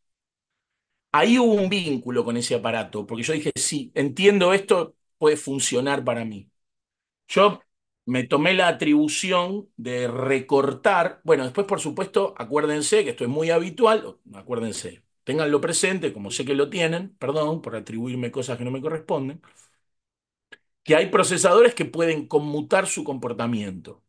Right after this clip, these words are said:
que pueden ser feedback y fed forward, ¿sí? Perdón por el Open English. Que en general son cierto tipo de procesadores, ¿sí? Se los atribuye fundamentalmente a las, a los, a las arquitecturas B C A, pero no son los únicos que lo hacen.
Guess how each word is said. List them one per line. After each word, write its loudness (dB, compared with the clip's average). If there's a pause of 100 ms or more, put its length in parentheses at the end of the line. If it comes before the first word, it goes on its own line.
(200)
que -16
pueden 0
ser 0
feedback -2 (440)
y -4
fed -2
forward, -8 (560)
¿sí? -2
Perdón -2
por 0
el -6
Open -4
English. -12 (1080)
Que 4
en 2
general 4
son 2
cierto 2
tipo 0
de 0
procesadores, -4 (220)
¿sí? -4 (540)
Se 2
los 6
atribuye 2
fundamentalmente -2
a 0
las, -4
a -8
los, -8
a -6
las -4
arquitecturas -6
B -4
C -2
A, -4
pero -10
no -8
son -4
los -8
únicos -10
que -10
lo -2
hacen. -6